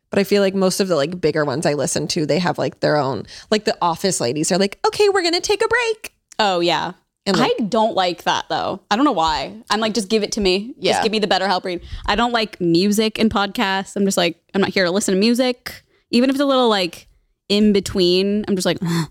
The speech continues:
Speaker 1: Mm.
Speaker 2: just, like, really bothers me.
Speaker 1: I feel like on, like, newsy ones, it makes sense.
Speaker 2: Newsy ones make sense. I used to listen to This American Life.
Speaker 1: Yes.
Speaker 2: Which, like, that made sense to me, but I still was like, "Okay, enough." Sorry, my baby lion is about to attack Aaron again.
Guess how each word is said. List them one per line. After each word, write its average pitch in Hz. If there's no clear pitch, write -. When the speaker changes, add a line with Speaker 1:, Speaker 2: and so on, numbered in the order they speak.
Speaker 1:
Mm. 170
Speaker 2:
just, 185
like, 196
really 180
bothers 160
me. 185
Speaker 1:
I -
feel 247
like 302
on, 330
like, 240
newsy 156
ones, 107
it -
makes -
sense. -
Speaker 2:
Newsy 320
ones 269
make 214
sense. 180
I -
used 240
to 311
listen 302
to 262
This 196
American 185
Life. -
Speaker 1:
Yes. -
Speaker 2:
Which, 226
like, 180
that 196
made 233
sense 233
to 247
me, 240
but 202
I 190
still 190
was 180
like, 170
"Okay, 240
enough." 185
Sorry, 160
my 165
baby 160
lion 156
is 170
about -
to -
attack -
Aaron 87
again. 214